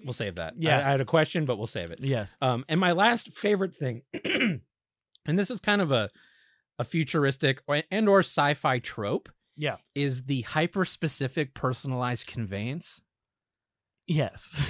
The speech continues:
Speaker 1: <laughs> Which is like
Speaker 2: Where, where only one character has it. It's like a, a Professor X
Speaker 1: Exactly. Professor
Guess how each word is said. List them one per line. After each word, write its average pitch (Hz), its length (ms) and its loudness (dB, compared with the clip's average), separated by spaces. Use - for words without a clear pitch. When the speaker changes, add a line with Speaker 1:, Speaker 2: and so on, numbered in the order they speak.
Speaker 1:
<laughs> 427 360 4
Which 233 180 4
is 247 180 0
like 262 140 12
Speaker 2:
Where, 262 140 8
where 240 100 4
only 277 260 6
one 247 400 6
character 220 640 6
has 170 340 4
it. 139 140 -2
It's 214 180 4
like 226 260 4
a, 208 240 6
a 180 120 4
Professor 208 960 4
X 180 420 2
Speaker 1:
Exactly. 170 540 6
Professor 180 340 8